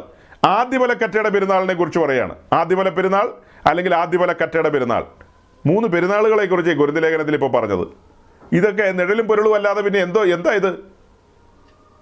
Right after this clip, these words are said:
നിങ്ങൾ ചുമ്മാ കമന്റ് എഴുതിയിട്ട് കാര്യമില്ല, കാര്യങ്ങളെ പഠിച്ചിട്ട് കമന്റൊക്കെ എഴുത്. ഏ,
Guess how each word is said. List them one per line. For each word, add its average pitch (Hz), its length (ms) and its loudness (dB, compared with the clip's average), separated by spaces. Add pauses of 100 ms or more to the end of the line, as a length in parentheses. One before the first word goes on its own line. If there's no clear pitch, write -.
(140)
നിങ്ങൾ 165 220 2
ചുമ്മാ 165 380 0
കമന്റ് 208 320 -2
എഴുതിയിട്ട് 202 360 0
കാര്യമില്ല, 156 380 0
കാര്യങ്ങളെ 170 440 -2
പഠിച്ചിട്ട് 175 500 -2
കമന്റൊക്കെ 156 420 -2
എഴുത്. 101 240 -2 (1000)
ഏ, 139 140 2